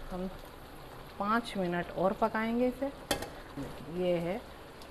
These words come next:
मसूर की दाल जो मैंने boil की थी, इससे gravy अच्छी बनेगी, गाढ़ी गाढ़ी।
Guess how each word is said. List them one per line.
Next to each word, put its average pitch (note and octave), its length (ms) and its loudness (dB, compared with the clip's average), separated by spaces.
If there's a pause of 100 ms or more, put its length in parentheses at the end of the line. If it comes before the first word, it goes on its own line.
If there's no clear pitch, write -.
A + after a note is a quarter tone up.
(100)
मसूर F3+ 460 2
की A#3 180 4
दाल A3+ 220 6
जो A#3+ 100 4
मैंने A#3+ 200 4
boil G#3+ 380 6
की A#3+ 140 0
थी, C#4 180 0 (640)
इससे G3+ 240 6
gravy F3+ 400 8
अच्छी G3 260 6
बनेगी, G#3+ 400 4 (400)
गाढ़ी G3 300 8
गाढ़ी। G#3 240 8